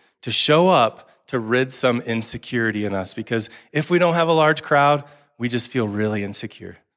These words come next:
But if our motivation for you guys to come here on Sunday is to get rid of some insecurity that we have,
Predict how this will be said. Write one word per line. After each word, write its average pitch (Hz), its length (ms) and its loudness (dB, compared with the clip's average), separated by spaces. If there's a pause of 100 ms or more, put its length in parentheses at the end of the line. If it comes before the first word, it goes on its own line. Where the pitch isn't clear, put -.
But 135 80 -2
if 131 80 -4
our 196 220 2
motivation 190 760 2
for 156 160 -2
you 123 160 0
guys 165 280 2
to 139 120 -2
come 127 280 -2
here 151 200 0
on 127 140 0
Sunday 147 480 0 (300)
is 139 140 0
to 127 120 -2
get 127 220 -2
rid 120 200 2
of 147 140 2
some 135 260 0
insecurity 147 800 0
that 120 160 0
we 123 160 0
have, 180 260 2